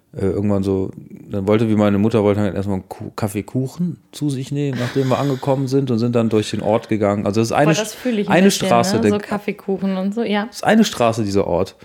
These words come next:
Speaker 2: Mhm.
Speaker 1: Und, äh, ein ganz kleines Skigebiet auch nur.
Speaker 2: Mhm.
Speaker 1: Und da waren aber auf dem Weg zum Café, da kamen mehrere Leute mit Lieferando-Jacken halt an. Und da, da hab ich mir da nichts bei gedacht. Dachte so, ja, die werden ja hier irgendwie, ach krass, das ist ja Lieferando wahrscheinlich ein großes Ding, keine Ahnung.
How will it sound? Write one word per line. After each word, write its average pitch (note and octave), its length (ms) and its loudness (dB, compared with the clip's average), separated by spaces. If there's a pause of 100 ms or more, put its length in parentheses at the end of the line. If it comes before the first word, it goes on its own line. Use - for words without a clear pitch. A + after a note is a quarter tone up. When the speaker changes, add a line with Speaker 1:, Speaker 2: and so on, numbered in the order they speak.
(140)
Speaker 2:
Mhm. G3 260 -4
Speaker 1:
Und, A#2+ 340 2
äh, A#2 340 4 (2250)
ein C3+ 60 2
ganz E3 200 4
kleines A#2 240 2
Skigebiet C#3+ 440 -4
auch B2 160 -2
nur. C3 140 0
Speaker 2:
Mhm. G3+ 200 0
Speaker 1:
Und A2 220 0
da A#2 120 4
waren C#3 260 2 (120)
aber A#2 520 2
auf A2+ 200 2
dem G2+ 240 -4
Weg D#3+ 440 2
zum G#2 200 -4
Café, C3+ 640 0 (320)
da G#2 100 0
kamen C#3 420 0
mehrere D3+ 440 2
Leute B2+ 380 4
mit C3+ 140 -2
Lieferando-Jacken B2 960 0
halt D#2+ 200 -2
an. F2 280 -4 (960)
Und G2+ 140 -2
da, G2 100 2
da G2 80 2
hab C3+ 80 0
ich D#3 120 -4
mir A#2+ 80 2
da A2 100 4
nichts A#2 200 0
bei A2+ 160 4
gedacht. G2 380 2
Dachte A2 180 -2
so, G2 80 2
ja, A#2+ 200 4
die A2+ 120 0
werden A2+ 200 0
ja A2+ 60 2
hier G#2+ 180 0
irgendwie, G#2 440 2
ach G#2 140 -4
krass, C#3+ 260 -4
das - 120 -4
ist A2+ 180 -8
ja A2 80 2
Lieferando A#2 580 0
wahrscheinlich A2 380 0
ein - 40 -16
großes G#2 340 -2
Ding, C#3 180 -2
keine A2 260 -2
Ahnung. B2 340 -2